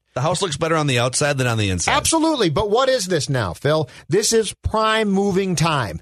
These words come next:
Speaker 2: This is when you say, "You know what? I am a Fortune five hundred C E O, and I don't have to put up with this crappy house 'cause I've got the collateral to move." And now conversation two is, is Watson, and that one's more difficult, and I understand that the price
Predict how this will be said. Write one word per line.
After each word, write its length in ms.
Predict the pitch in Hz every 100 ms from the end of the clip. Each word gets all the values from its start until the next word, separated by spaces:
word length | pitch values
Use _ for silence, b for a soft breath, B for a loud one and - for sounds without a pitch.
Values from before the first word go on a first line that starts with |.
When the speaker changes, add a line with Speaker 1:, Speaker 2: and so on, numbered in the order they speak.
| b b
Speaker 2:
This 240 | 147 202
is 120 | 285 254
when 300 | 269 269 240
you 180 | 233
say, 220 | 202 202 170
"You 160 | 165
know 120 | 220
what? 300 | 214 196 190
I 200 | 170 190
am 180 | 214 190
a 120 | 165
Fortune 580 | 143 - 196 214 - 220
five 340 | 180 175 160 127
hundred 480 | 180 202 185 202
C 300 | 147 - 196 170
E 240 | 185 156
O, 240 | 151 170 - B B
and 200 | - 254
I 120 | 311
don't 160 | 330 311
have 120 | 285
to 60 | 302
put 220 | - 254
up 160 | 247 -
with 160 | 185
this 120 | 160 -
crappy 420 | - 160 147 147
house 280 | 156 165 -
'cause 160 | 170
I've 240 | 190 254 240
got 240 | 247 226
the 80 | 214
collateral 640 | 185 185 185 185 175 170
to 160 | 156 147
move." 360 | 151 143 104 B B B
And 160 | 190 214
now 140 | 254
conversation 680 | 294 320 320 294 320 294 254
two 400 | - 262 254 - -
is, 280 | 190 180 175 180
is 320 | 175 156 - B -
Watson, 600 | 170 208 - 151 147 - 147
and 140 | 147
that 180 | 208 220
one's 380 | 226 202 151 165
more 260 | 151 131 - _ -
difficult, 600 | 180 - 233 233 233 -
and 140 | 147
I 120 | 143 143
understand 460 | 160 170 - 170 156
that 100 | 127
the 80 | 131
price 380 | - 147 147